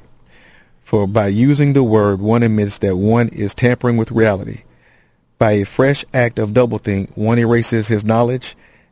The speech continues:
and so on indefinitely. With the lie always,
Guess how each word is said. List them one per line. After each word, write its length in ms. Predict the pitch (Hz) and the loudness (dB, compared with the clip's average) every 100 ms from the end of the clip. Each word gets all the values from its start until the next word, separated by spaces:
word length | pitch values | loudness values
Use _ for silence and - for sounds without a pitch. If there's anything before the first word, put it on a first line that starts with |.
| _ _ - | _ _ -2
and 440 | 113 110 107 - | 0 2 0 -6
so 360 | - - 123 123 | -6 2 2 2
on 400 | 117 107 104 104 | -2 -2 -4 -6
indefinitely. 680 | 110 104 107 98 95 107 - _ _ _ _ _ _ _ | -6 -2 -2 -2 -8 -10 -16 _ _ _ _ _ _ _
With 140 | 113 110 | -4 0
the 100 | 113 | 2
lie 240 | 117 120 | 2 2
always, 720 | 117 113 110 107 104 101 - | 0 0 2 0 -2 -6 -12